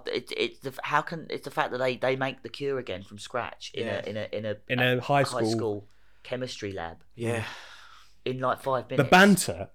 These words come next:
Speaker 3: the
Speaker 2: It's
Speaker 3: back
Speaker 2: brilliant.
Speaker 3: and forth
Speaker 1: The
Speaker 3: is
Speaker 1: banter's
Speaker 3: good.
Speaker 1: top notch.
Speaker 3: Yeah.
Speaker 2: So it's,
Speaker 1: Yeah.
Speaker 2: it's
Speaker 3: It's
Speaker 2: the
Speaker 3: exactly what we wanted.
Speaker 1: Yeah.
Speaker 2: It's, we needed
Speaker 3: It's
Speaker 2: that
Speaker 3: everything
Speaker 2: scene.
Speaker 3: else in the
Speaker 2: We
Speaker 3: scene.
Speaker 2: needed that scene in diff-, different context.
Speaker 1: Yeah.
Speaker 3: Yeah.
Speaker 2: Yeah.
Speaker 1: I, I mean,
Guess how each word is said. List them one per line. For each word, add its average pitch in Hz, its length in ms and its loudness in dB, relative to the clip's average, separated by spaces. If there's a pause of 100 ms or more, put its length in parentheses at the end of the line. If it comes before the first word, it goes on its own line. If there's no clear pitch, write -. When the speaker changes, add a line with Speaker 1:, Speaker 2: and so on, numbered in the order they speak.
(520)
Speaker 3:
the 135 120 0
Speaker 2:
It's 131 40 6
Speaker 3:
back 143 160 8
Speaker 2:
brilliant. 151 160 4
Speaker 3:
and - 40 -2
forth 123 360 6
Speaker 1:
The 139 80 -2
Speaker 3:
is - 40 -8
Speaker 1:
banter's 160 260 8
Speaker 3:
good. 202 200 12
Speaker 1:
top 151 240 2
notch. - 520 0
Speaker 3:
Yeah. 180 220 12
Speaker 2:
So 147 200 8
it's, 160 280 0
Speaker 1:
Yeah. 123 200 4
Speaker 2:
it's - 180 -4 (120)
Speaker 3:
It's 151 120 6
Speaker 2:
the 165 40 10
Speaker 3:
exactly 170 340 10
what 170 140 12
we 156 100 10
wanted. 175 500 10
Speaker 1:
Yeah. 123 240 6
Speaker 2:
It's, - 320 0 (320)
we 147 120 0
needed 147 180 -2
Speaker 3:
It's 131 80 2
Speaker 2:
that 175 60 12
Speaker 3:
everything 165 280 10
Speaker 2:
scene. 147 80 8
Speaker 3:
else 170 180 8
in 127 80 2
the 113 40 -2
Speaker 2:
We - 20 -4
Speaker 3:
scene. - 140 -6
Speaker 2:
needed 147 200 0
that 143 140 2
scene 135 240 -4
in 120 100 -8
diff-, 123 300 -8
different 120 260 -6
context. 95 460 -10
Speaker 1:
Yeah. 98 160 0
Speaker 3:
Yeah. 113 200 2
Speaker 2:
Yeah. - 80 -12 (680)
Speaker 1:
I, 151 280 2
I 156 100 0
mean, 156 220 -8